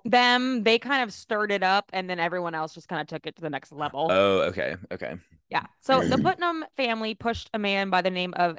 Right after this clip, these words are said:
Speaker 1: Samuel Parris to become the pastor of the local congregational church, churched, church. He moved to
Speaker 2: <laughs>
Speaker 1: Salem Village with his wife, their three kids, a niece, and two slaves, uh,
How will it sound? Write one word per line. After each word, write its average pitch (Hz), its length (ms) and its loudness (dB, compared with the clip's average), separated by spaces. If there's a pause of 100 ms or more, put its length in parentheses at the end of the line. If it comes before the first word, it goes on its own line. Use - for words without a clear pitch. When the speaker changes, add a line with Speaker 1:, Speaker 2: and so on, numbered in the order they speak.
Speaker 1:
Samuel 226 420 -2
Parris 185 600 0
to 226 100 -10
become 190 480 0
the 180 120 -4
pastor 185 580 -2
of 175 340 -2
the 185 80 -4
local 180 320 -4
congregational 165 720 -10
church, - 500 -4 (360)
churched, - 420 -8 (420)
church. 349 520 -2 (1040)
He 311 140 4
moved 320 220 2
to 269 120 -2
Speaker 2:
<laughs> - 0 -
Speaker 1:
Salem 254 440 0
Village 208 320 -2
with 202 120 -6
his 185 180 -6
wife, 190 420 2
their 196 160 -4
three 233 240 -6
kids, 208 500 -2
a 196 80 -2
niece, 190 600 -6
and 190 160 -8
two 220 240 -8
slaves, 190 680 -2
uh, 175 360 4